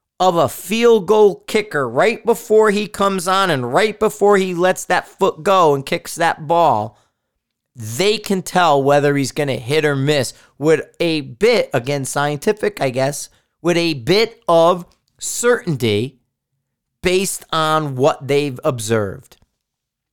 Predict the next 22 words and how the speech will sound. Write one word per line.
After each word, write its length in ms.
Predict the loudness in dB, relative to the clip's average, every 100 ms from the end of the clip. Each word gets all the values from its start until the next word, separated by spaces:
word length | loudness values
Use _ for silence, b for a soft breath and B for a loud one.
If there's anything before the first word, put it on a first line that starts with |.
| _
And 100 | -6
this 160 | -4 -4
is 120 | -4
what 240 | 0 0 0
we're 180 | -2
doing, 400 | -2 -2 -2 -4
right? 320 | -4 -2 -2 -6 b
We're 100 | -8
trying 320 | -6 -2 0 2
to 120 | 2
observe 720 | 0 -6 -2 2 2 2 -4
these 220 | -6 -8
problems. 680 | -4 0 4 2 0 -8 -10
We're 80 | -12
trying 300 | -6 -4 -2
to 80 | -4
look 540 | -6 0 2 2 0 -2
at 340 | 0 2 0 -6 b b b _ _ _
what 960 | _ -20 -20 -12 -10 -4 2 4 4 0 -4
is 180 | -4
getting 540 | -4 0 0 0 -2 -6
you 460 | -2 0 0 0